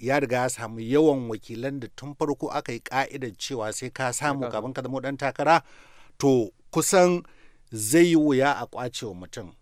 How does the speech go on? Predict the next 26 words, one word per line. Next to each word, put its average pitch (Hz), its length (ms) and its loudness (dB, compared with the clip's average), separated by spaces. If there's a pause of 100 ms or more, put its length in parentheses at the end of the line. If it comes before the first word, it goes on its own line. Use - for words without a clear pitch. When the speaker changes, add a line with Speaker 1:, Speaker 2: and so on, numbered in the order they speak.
(220)
Speaker 1:
Ana 180 220 4
iya 165 160 4
ƙwacewa, 117 640 -4 (340)
saboda 131 340 -8
shugabannin 120 440 -10
jam'iyya 127 360 -6
su 131 320 -8
za 143 220 4
su - 160 -4 (100)
iya, 117 540 -2 (300)
ah, 110 360 -6 (160)
za 147 200 4
su 143 180 -4
iya 123 640 0 (220)
canja 139 840 4
Speaker 2:
Mm. 123 160 -6
Speaker 1:
wannan 147 380 4
yawan 135 340 2
wakilan 117 400 -8
a - 20 -10
wajen 113 600 -10
taro. 85 400 -12 (640)
Saboda 135 400 2
in 139 80 -4
an 165 180 4
zaɓi, 139 540 6